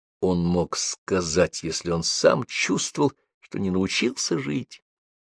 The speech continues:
Есть примеры, но нет рецептов. В свое время он немало встречал этих обращений от маститых ученых, философов. Все они были остроумные,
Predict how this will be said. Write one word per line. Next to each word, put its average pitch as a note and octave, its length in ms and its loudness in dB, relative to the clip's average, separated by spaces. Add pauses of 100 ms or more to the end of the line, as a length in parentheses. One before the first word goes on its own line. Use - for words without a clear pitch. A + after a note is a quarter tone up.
(280)
Есть G3+ 380 8
примеры, D#3+ 640 8
но G2+ 100 0
нет G2+ 240 2
рецептов. - 600 -2 (1700)
В - 80 -18
свое E3+ 340 12
время E3+ 340 12
он D#3+ 180 10
немало D3 520 12
встречал F#2 600 8
этих - 340 2
обращений E2+ 800 2
от - 120 -6
маститых - 480 -6
ученых, C#3 800 6
философов. - 1040 -2
Все - 160 -8
они E2 140 -2
были D2+ 140 -2
остроумные, A2 960 0